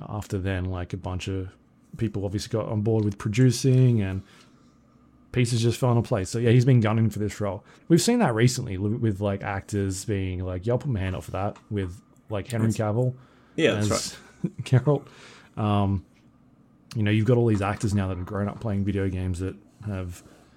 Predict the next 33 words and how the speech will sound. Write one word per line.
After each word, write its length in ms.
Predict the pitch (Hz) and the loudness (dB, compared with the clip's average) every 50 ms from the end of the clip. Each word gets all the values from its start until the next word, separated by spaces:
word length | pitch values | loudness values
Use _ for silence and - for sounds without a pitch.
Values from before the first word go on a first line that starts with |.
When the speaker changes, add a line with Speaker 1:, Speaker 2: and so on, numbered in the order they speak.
| _ _ _ - _ - _ _ _ _ _ _ - | _ _ _ -20 _ -20 _ _ _ _ _ _ -12
Speaker 1:
want 380 | 202 - 101 101 101 101 98 | -8 -6 -4 -2 -2 -2 -2
to 80 | - 113 | -4 -4
do 200 | 95 98 95 98 | -4 -2 -4 -4
something 320 | 98 - - - 92 92 92 | -4 -6 -8 -8 -8 -8 -8
with 80 | 90 | -8
those 180 | 90 92 90 - | -8 -8 -10 -10
characters. 560 | - - - 98 95 92 - - - 92 - | -12 -12 -12 -10 -12 -12 -12 -12 -12 -12 -10
So 80 | - 90 | -10 -10
that's 180 | 90 - - | -10 -10 -10
kinda 240 | - - 95 87 90 | -10 -10 -10 -10 -12
cool. 280 | 87 - 107 90 - - - - - - - - - _ _ _ _ | -12 -12 -12 -12 -12 -14 -16 -20 -20 -20 -20 -20 -20 _ _ _ _
Uh, 300 | - 92 90 90 90 85 - | -10 -8 -8 -8 -8 -8 -6
yeah, 220 | - 113 98 82 | -4 -4 -4 -4
and, 220 | 80 82 107 123 123 | -4 -6 -6 -4 -2
and 260 | 117 104 107 101 101 | 0 0 0 0 -2
him 460 | - 113 110 98 110 127 127 123 - | -6 -4 2 4 6 6 6 6 4
also 280 | 120 113 107 - - - | 0 -4 -4 -6 -4 -4
obviously 300 | 110 101 104 101 - 104 | -2 -2 0 0 -2 -2
being 480 | 90 90 98 98 95 95 95 90 87 - - - - _ _ _ _ | -2 -2 -4 -2 -2 -2 -4 -6 -8 -10 -14 -20 -20 _ _ _ _
a 60 | - 104 | -8 -6
good 180 | 104 117 104 | -4 -4 -4
actor 440 | 92 92 98 95 - - 92 82 85 - - - - - - - - _ - | -4 -4 -6 -8 -8 -10 -8 -8 -10 -12 -16 -20 -20 -20 -20 -20 -20 _ -14
helps 440 | - 104 95 92 - - - - - - _ - | -10 -8 -8 -8 -8 -10 -12 -12 -14 -16 _ -10
a 40 | |
lot. 300 | 104 95 92 90 87 - - | -8 -8 -6 -8 -10 -12 -14
Speaker 2:
Yeah. 60 | - - - | -16 -16 -16
Speaker 1:
So 260 | - - - 92 92 98 - - - - - - - - | -14 -12 -12 -12 -10 -10 -12 -12 -12 -12 -14 -16 -16 -18
<laughs> 340 | - - - - - - - | -20 -20 -20 -20 -20 -14 -10
I'm 120 | 104 104 98 | -6 -6 -4
excited 460 | 92 - - 101 90 92 95 90 82 | -4 -4 -4 -4 -4 -4 -6 -6 -8
to 100 | - 98 | -10 -12
see, 340 | - - 101 95 92 92 - | -10 -8 -8 -6 -6 -6 -6
uh, 220 | 90 87 90 90 | -8 -8 -8 -10